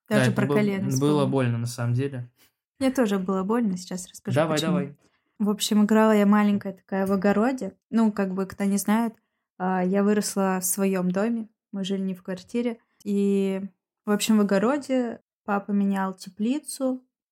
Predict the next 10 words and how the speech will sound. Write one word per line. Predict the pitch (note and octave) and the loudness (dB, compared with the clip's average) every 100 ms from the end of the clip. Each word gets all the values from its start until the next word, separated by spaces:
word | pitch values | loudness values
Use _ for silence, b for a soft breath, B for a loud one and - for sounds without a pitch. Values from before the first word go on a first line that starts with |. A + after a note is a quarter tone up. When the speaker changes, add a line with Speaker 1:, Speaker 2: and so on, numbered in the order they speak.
| - | -6
Speaker 2:
со | A#3+ | -4
стекла, | A3 A3 - A#3 C#4+ F#4 | -4 -6 -2 0 0 -2
по-моему, | - A#3 A3+ G#3 G3 | -2 -2 0 -2 -2
на, | F#3+ G3+ G#3+ G#3+ G#3+ G#3+ G#3 G3+ G3 G3+ G#3 _ _ _ - | -2 -2 0 0 -2 0 -2 -2 -6 -10 -16 _ _ _ -8
м, | G3+ G3+ | -4 -2
забыла, | G3+ G#3+ A3+ G#3 | 0 0 2 0
как | - - | -4 -6
называется | G3 G3 F#3+ - | -2 -4 -6 -14
этот | _ | _
материал. | G3+ - A#3+ C#4+ | -14 -8 -8 -8